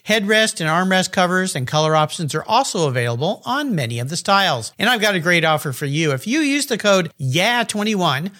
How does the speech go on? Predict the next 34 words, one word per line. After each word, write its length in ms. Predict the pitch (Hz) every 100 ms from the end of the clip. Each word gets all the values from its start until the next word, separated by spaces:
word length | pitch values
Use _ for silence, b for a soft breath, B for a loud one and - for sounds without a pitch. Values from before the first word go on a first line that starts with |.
| B
Y 340 | 127 143 170 190
E 280 | 185 202 -
A 420 | 185 175 180 -
H 380 | 226 320 - - b b
two 180 | - 349
one, 360 | 233 135 160 -
at 240 | 127 117
covercraft 560 | - 277 285 226 277 269
dot 240 | 269 262
com, 340 | - 269 285 294 B B B
they'll 160 | 294
give 180 | 247 196
you 120 | 156
ten 280 | 135 220 226
percent 320 | - 196 220
off 300 | 214 214 -
plus 500 | - 294 330 240 214 -
free 500 | - - 208 240 254
shipping. 640 | 240 - 226 240 202 147
That's 260 | 175 180 -
right, 260 | 180 151
ten 160 | 190 185
percent 340 | 180 165 180
off 280 | 175 175 175
and 160 | - 127
free 200 | 233 294
shipping 440 | - 170 143 135 - b
with 120 | 214 226
the 100 | -
code 280 | 175 160
yeah 540 | 139 131 165 175 190 196 B B
twenty-one 680 | - 135 135 156 135 135 135
at 80 |
checkout. 480 | - 147 131 113 95